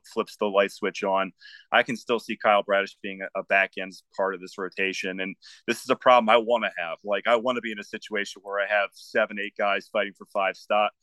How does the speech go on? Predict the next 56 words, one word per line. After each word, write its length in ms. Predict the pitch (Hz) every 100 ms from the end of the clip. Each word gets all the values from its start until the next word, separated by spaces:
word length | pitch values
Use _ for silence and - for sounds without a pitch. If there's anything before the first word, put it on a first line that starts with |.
| _ _
for 140 | 104
five 260 | - 110 98
spots. 460 | - 117 120 -
And, 160 | 107 101 _ _ _ _
you 100 | 120
know, 140 | 117 104 - _
going 220 | 139 143
back 200 | 131 135
to 80 | 135
those 220 | 117 107 104
Astros 460 | 113 123 - 113 101
series, 580 | 107 104 101 98 - _ _ _ _ -
you 60 |
know, 140 | 107 98
we, 220 | 117 123 -
we 140 | 123
asked, 380 | 107 113 117 -
uh, 140 | 104 101
Brandon 240 | 110 104 98
Hyde 200 | 104 101
this 160 | 98
a 60 | 104
couple 240 | 113 104 92
times 380 | 110 107 101 98
about, 260 | 98 95 -
you 80 | 101
know, 280 | 95 92 - _ _
if 140 | - 107
a 60 |
guy 240 | 101 131 143
goes 260 | 127 120
out 200 | 120 120 -
there 140 | 117
and, 100 | 104 98 107
and, 220 | 101 101
and 200 | - 98 90
dogs, 420 | - 110 113 104 -
you 100 | 110
know, 120 | 104 95
goes 260 | 113 110
out 200 | 113 107
there 140 | 113 107
and 100 | 95
is 100 | 95
a 40 |
dog 360 | - 104 107 101
and 80 | 92 _
fights 240 | 110 110 -
for 140 | 90
eight 160 | 104 101
innings 360 | 101 98 101
and, 180 | 98 95 101
you 60 |
know, 60 | 98
shuts 320 | - 117
a, 40 | -